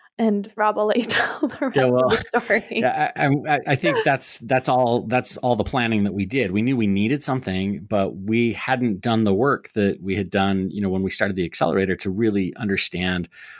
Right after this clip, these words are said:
Speaker 2: what it was that people needed there. And so, you know, after about a month of meeting together,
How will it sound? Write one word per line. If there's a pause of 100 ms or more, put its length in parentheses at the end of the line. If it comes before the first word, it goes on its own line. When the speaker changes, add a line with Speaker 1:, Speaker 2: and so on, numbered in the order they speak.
Speaker 2:
what
it
was
that
people
needed
there.
And
so, (520)
you
know,
after
about
a
month
of
meeting
together,